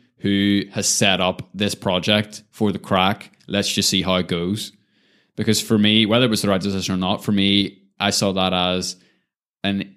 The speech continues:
easy vehicle, an easier pill for people to swallow than if I had have said, "Hi, my name is Matthew Thompson. I'm a digital marketer and I'm a freelancer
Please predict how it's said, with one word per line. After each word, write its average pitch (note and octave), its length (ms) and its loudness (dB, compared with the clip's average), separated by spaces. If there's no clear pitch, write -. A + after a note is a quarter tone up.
easy A2 380 4
vehicle, F#2+ 960 -2
an B2 80 2
easier C#3 300 6
pill A2 340 2
for A#2+ 140 -4
people G#2+ 280 -2
to E2+ 80 -8
swallow G#2+ 600 0
than G#2+ 120 2
if G#2 140 0
I G2 100 2
had G2 240 0
have G#2+ 100 -4
said, F2+ 500 -2
"Hi, G#2+ 200 4
my G#2+ 100 2
name A2 100 4
is - 100 0
Matthew G2+ 260 -4
Thompson. A2+ 400 -2
I'm A2+ 140 2
a G2 40 4
digital G2 340 -2
marketer F#2 640 0
and F#2+ 120 0
I'm G2+ 140 2
a - 20 2
freelancer F2+ 720 -2